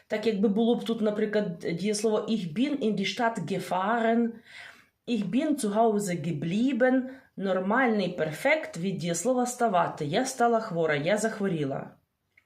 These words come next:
Ich werde stark. Знову ж таки, не я буду сильна, а я стаю сильна, бо тут єдине воно є дієслово.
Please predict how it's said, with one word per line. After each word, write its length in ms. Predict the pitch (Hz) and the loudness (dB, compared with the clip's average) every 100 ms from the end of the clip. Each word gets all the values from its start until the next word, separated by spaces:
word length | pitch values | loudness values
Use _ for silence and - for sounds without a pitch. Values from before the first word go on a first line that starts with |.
| _ _ _ _ _ _ _ _ - - - - - - | _ _ _ _ _ _ _ _ -20 -20 -20 -20 -20 -8
Ich 200 | 330 - | -4 2
werde 320 | 262 254 226 | 4 4 4
stark. 880 | 226 - - 175 147 156 - - - - _ _ | 2 0 -2 -2 -2 -6 -12 -12 -12 -20 _ _
Знову 300 | - 180 156 | -4 0 0
ж 120 | - | -2
таки, 340 | 151 - 156 147 - - - - | -8 -4 -4 -4 -10 -18 -16 -6
не 160 | 185 | -4
я 220 | 180 214 | 0 0
буду 380 | 254 330 240 208 | 0 0 0 0
сильна, 600 | 202 - 190 156 147 139 - | -2 -2 -2 -2 -2 -2 -4
а 60 | |
я 200 | 180 220 | -2 -2
стаю 540 | 214 - 233 202 208 254 | -2 -4 -2 0 -2 -2
сильна, 520 | - 226 196 170 160 | -2 -2 0 -2 -2
бо 160 | 156 | -4
тут 220 | 170 180 156 | -4 -6 -4
єдине 440 | 190 196 233 254 | -2 0 2 2
воно 220 | 220 208 | 2 0
є 140 | 190 170 | 0 -2
дієслово. 880 | 147 160 160 180 156 131 117 - | -4 -4 -2 0 0 0 -4 -6